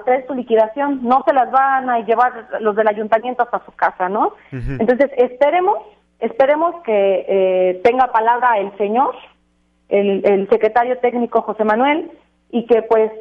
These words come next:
Speaker 1: realmente vayamos a, a recursos humanos y se nos dé nue-, nuestra liquidación. Pero lo que quieren hacer ellos ahora es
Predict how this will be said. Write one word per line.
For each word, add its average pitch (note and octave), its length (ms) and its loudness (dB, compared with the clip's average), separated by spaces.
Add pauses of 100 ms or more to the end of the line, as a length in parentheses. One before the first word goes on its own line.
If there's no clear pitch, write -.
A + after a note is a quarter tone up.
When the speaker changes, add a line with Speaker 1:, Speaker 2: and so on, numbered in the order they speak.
(200)
Speaker 1:
realmente C#4+ 520 2
vayamos C#4+ 600 0
a, C#4+ 120 2
a A3 160 0
recursos C#4 420 -4
humanos C4+ 360 0
y B3+ 80 -4
se A3 120 2
nos A3 180 0
dé A3+ 120 -2
nue-, A#3 260 -8
nuestra A#3 280 2
liquidación. D4+ 600 -2 (320)
Pero C#4 220 4
lo D#4 140 2
que D#4 120 -6
quieren F#4+ 380 2
hacer D#4+ 320 2
ellos D#4+ 360 2
ahora D4 560 2
es C4 140 2